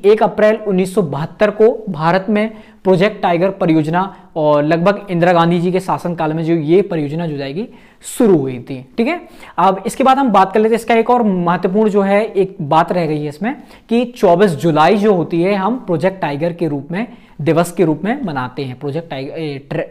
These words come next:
टाइगर जो जाएगा दिवस के रूप में हम मनाते हैं। किसको मनाते हैं? तो चौबीस जुलाई को।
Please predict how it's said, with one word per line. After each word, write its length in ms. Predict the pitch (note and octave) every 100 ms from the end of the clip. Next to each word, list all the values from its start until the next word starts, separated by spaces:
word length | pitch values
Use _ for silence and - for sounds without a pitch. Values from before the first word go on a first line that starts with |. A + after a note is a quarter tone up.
| -
टाइगर 320 | D3 D3+ G3
जो 160 | F3+ D#3
जाएगा 340 | D3 D3 B3
दिवस 340 | F#3+ D3+ F3+ F3+
के 100 | F3+
रूप 140 | D#3 D#3
में 60 |
हम 200 | G3+ C#4 - - -
मनाते 340 | C#3+ C3 C3
हैं। 80 | C#3+
किसको 200 | F3 A#3+
मनाते 340 | G#3+ F#3+ F#3 G3+
हैं? 100 | C4
तो 100 | -
चौबीस 520 | - E3 G3 C4+ -
जुलाई 320 | D#3 C3 A#2+
को। 180 | C3+